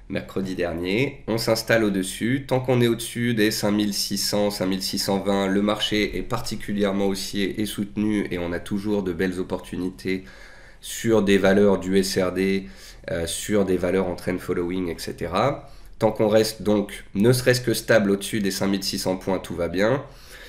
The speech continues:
Si on monte à cinq mille huit cents points grâce à des catalyseurs positifs, là on aura de nouveau des valeurs S R D et quatre quarante qui pourraient, euh, connaître de nouveaux décalages haussiers.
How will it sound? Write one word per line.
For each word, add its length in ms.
Si 220
on 120
monte 260
à 80
cinq 180
mille 220
huit 120
cents 200
points 300
grâce 240
à 60
des 120
catalyseurs 580
positifs, 600
là 100
on 140
aura 180
de 180
nouveau 520
des 180
valeurs 500
S 220
R 140
D 300
et 100
quatre 200
quarante 400
qui 140
pourraient, 540
euh, 120
connaître 520
de 100
nouveaux 320
décalages 560
haussiers. 520